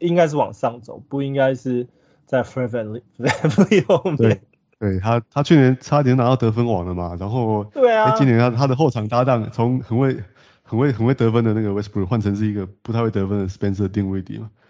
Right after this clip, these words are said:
Speaker 2: 对啊，所以我觉得就是，就是完全喂球给他了。
Speaker 1: 对啊，我觉得，呃，呀，我觉得在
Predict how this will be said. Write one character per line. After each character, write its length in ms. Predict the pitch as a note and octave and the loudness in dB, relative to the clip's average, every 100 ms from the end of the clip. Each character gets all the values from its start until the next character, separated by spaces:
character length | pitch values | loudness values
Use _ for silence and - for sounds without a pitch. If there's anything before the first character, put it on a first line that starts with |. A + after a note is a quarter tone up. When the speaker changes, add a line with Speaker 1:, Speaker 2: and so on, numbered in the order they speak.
| _ _ - | _ _ -14
Speaker 2:
对 100 | G#2+ | -10
啊， 20 | |
所 100 | G#2+ | -2
以 40 | B2+ | 0
我 40 | |
觉 140 | A#2 | 2
得 80 | B2 | 2
就 80 | B2+ | 0
是， 320 | B2+ B2+ A#2 | -2 -2 -2
就 140 | A#2 - | -4 -8
是 60 | |
完 140 | B2 A2 | -4 0
全 140 | G#2+ | 2
喂 120 | A#2 | 2
球 120 | F#2+ F#2 | 0 -4
给 100 | F2 | -6
他 140 | F2+ | -6
了。 340 | F2+ E2+ G2 G#2+ _ _ _ _ _ _ _ _ _ _ _ | -8 -8 -12 -16 _ _ _ _ _ _ _ _ _ _ _
Speaker 1:
对 100 | B2+ | -10
啊， 220 | G#2 - - | -10 -12 -16
我 120 | - | -12
觉 140 | C3+ | 0
得， 340 | E3 E3+ D3+ C3+ | 4 4 4 0
呃， 640 | - - C3 A#2 A2+ A#2+ - _ _ _ | -4 -12 -10 -10 -12 -16 -20 _ _ _
呀， 200 | C#3 C3+ | -4 0
我 60 | C3+ | 0
觉 140 | C3+ | 2
得 80 | F3 | 2
在 360 | D#3 F3 D#3+ | 4 2 2